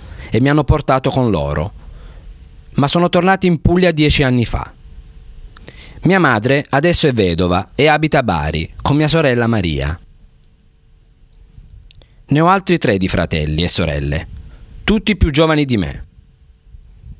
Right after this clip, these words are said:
Anche loro abitano a Bari e noi ci andiamo una o due volte all'anno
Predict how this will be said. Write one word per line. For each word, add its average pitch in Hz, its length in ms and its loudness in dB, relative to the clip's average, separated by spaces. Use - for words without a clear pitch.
Anche 185 260 0
loro 139 260 4
abitano 135 320 0
a 123 80 2
Bari 82 460 -2
e 127 140 0
noi 131 340 0
ci - 140 -2
andiamo 131 480 2
una 180 380 2
o 147 100 2
due 151 140 2
volte 127 280 2
all'anno 78 480 0